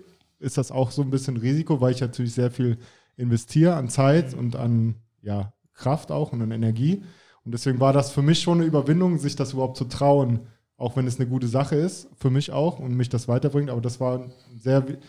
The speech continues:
Speaker 1: großer Schritt für mich, weil ich mir immer wieder gedacht habe, nee, dann lieber doch nicht, was ist, wenn's nicht klappt oder so, ne? Und das
Speaker 2: Mhm.
Speaker 1: ist für mich zum Beispiel jetzt schon ein Risiko gewesen, wo andere sagen würden, jo, mach doch einfach und teste mal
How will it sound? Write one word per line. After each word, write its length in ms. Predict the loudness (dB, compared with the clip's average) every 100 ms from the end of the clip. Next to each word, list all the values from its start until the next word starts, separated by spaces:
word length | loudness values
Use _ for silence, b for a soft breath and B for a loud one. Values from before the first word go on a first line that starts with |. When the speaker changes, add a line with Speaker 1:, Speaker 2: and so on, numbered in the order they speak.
| b b _ _ -12 2
Speaker 1:
großer 280 | 4 4 2
Schritt 240 | 2 2
für 140 | 2
mich, 200 | 2 4
weil 100 | 2
ich 100 | 0
mir 80 | 0
immer 240 | 2 2 4
wieder 180 | 4
gedacht 300 | 4 2 2
habe, 180 | -2 -4
nee, 500 | -4 -2 0 0 -2 -6
dann 300 | -10 -10 -12 b b b b
lieber 220 | 0 2
doch 220 | 2 2
nicht, 260 | 2 0 0
was 140 | -4
ist, 140 | -4 -6
wenn's 200 | -6 -6
nicht 160 | -8
klappt 320 | -4 -6 -6 -2
oder 140 | -2
so, 200 | 0 0
ne? 160 | 0 0
Und 120 | 0
das 220 | -2 -2
Speaker 2:
Mhm. 60 | -4
Speaker 1:
ist 120 | 4
für 100 | 6
mich 160 | 6
zum 120 | 4 4
Beispiel 280 | 4 4 2
jetzt 280 | 2 -4 b b b b -10
schon 200 | -2 0
ein 40 |
Risiko 340 | 2 0 0 0
gewesen, 340 | 4 4 4
wo 60 | -2
andere 240 | 0 2
sagen 260 | 4 4 4
würden, 280 | 4 4 2
jo, 260 | 0 0
mach 180 | 0 -2
doch 140 | -4 -4
einfach 380 | -4 -4 -6 -6
und 160 | -8
teste 280 | -6 -6 -4
mal 300 | -6 -4 -8